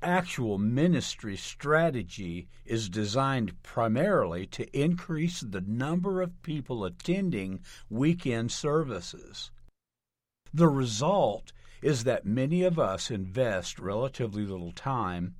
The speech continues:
and few resources to touch the lives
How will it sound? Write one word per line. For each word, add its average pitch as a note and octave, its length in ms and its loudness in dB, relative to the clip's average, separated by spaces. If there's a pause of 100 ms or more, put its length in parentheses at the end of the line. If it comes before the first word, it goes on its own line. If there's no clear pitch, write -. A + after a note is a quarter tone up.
(220)
and A2+ 180 -2
few F#3+ 420 0
resources G#2 1300 -2 (360)
to C#3 160 -2
touch - 480 -4
the A2+ 180 -2
lives G2 1080 -2